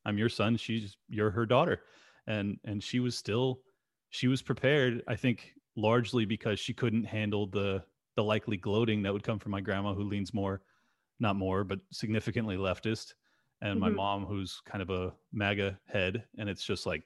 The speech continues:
Speaker 1: I just can't, I can't even, like, put into words how, how devastatingly sad that is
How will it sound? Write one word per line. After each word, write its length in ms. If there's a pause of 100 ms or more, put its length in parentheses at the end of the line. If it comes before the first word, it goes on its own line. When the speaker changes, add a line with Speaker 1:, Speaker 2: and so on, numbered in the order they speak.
(920)
Speaker 1:
I 60
just 160
can't, 280
I 80
can't 200
even, 180
like, 220
put 160
into 160
words 520 (440)
how, 540 (640)
how 200
devastatingly 1080
sad 440
that 140
is 320